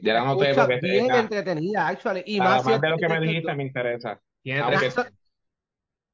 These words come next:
Speaker 1: Juanga, habla.
Speaker 2: Con, no, que con tan solo decir que es de dos de los creadores de It's Always Philadelphia, ya para mí es como que, ok, ya. I'm down.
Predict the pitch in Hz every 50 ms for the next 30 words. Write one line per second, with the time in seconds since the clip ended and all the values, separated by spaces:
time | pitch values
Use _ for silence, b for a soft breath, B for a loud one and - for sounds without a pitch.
0 | _ _ _ _ _ _ _ _ _ _ _ _ _ _ _ _ _ _ _ _
1 | _ _ _ _ _ _ _ _ _ _ _ _ _ _ - 95 95 95 113 131
2 | 123 - _ - - - 123 135 131 - - 220 208 214 - - 190 190 175 185
3 | 214 226 247 - 220 196 190 - 180 165 147 - 185 170 185 196 202 208 202 -
4 | 226 202 - 208 208 196 190 170 196 190 156 156 175 180 175 196 202 196 - -
5 | 190 180 185 190 196 190 151 170 170 165 170 208 180 180 185 196 190 190 - 190
6 | 185 180 185 190 185 185 - 156 143 139 151 147 165 160 160 156 156 156 147 -
7 | 165 147 147 139 147 139 139 131 - 143 131 135 123 120 123 107 - _ _ _
8 | _ _ _ _ _ _ _ _ _ _ _ _ _ _ _ _ _ _ _ _
9 | _ _ _ _ _ _ - 156 156 151 147 123 117 107 104